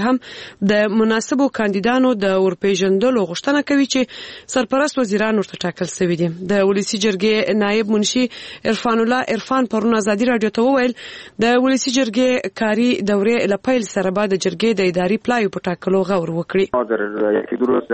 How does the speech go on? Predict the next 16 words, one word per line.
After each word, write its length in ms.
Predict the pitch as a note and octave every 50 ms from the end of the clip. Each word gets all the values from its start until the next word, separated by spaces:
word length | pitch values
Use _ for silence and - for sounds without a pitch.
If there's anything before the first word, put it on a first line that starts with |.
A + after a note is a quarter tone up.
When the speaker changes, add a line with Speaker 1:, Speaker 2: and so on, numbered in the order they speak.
| A2 G#2 G#2 - - - G2+ F#2+
Speaker 2:
اول 260 | G#2+ A2+ A2 A2+ A2+ - _ -
شاید 160 | - B2 A2+ A#2 A2+
مصروف 260 | G#2+ - - C3 A#2+ - B2+ A#2+ A2 - - - _ _ _ - A#2
انتخاب 360 | G2 G2 - - A#2+ A#2+ - G#2+
هیئت 240 | A2 G#2 - - A#2 A2+
اداری 220 | G2 A2 B2 C#3 - -
خواهیم 260 | D3+ C#3+ D3+ D#3 D#3 D#3
بود 120 | D3 D3+ - _ _ _ _
و 140 | - A#2+ A#2 A#2+
بعداً 240 | C3+ C3+ C#3 C#3 C#3 C3 A#2+ -
کدام 280 | - A2+ B2 C3+ D3 -
اولویتایی 580 | - A#2 A2+ A2+ A2+ A2 - - D3 C#3+ C3+
که 120 | B2+ - A#2+
ما 160 | A#2+ B2 B2 B2
به 120 | A2+ G#2+ A2
حکومت 380 | G#2+ - B2 C3 C#3+ D3 C3+